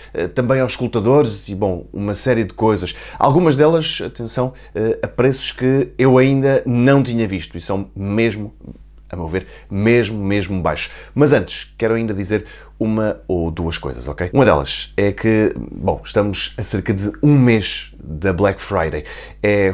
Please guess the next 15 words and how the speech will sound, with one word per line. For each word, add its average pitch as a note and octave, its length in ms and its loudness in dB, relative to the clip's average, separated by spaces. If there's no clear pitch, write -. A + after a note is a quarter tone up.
uma G2+ 240 -2
tradição G2 480 0
norte-americana, F#2+ 680 2
para A2+ 120 0
quem A2+ 100 -4
não G2 120 0
sabe, C#3 280 2
eu A#2+ 60 4
vou G#2 280 2
resumir G#2+ 340 2
isto F#2+ 300 0
ao F2+ 220 2
ponto F#2+ 420 -4
mínimo, B2+ 560 2
que, D3+ 460 4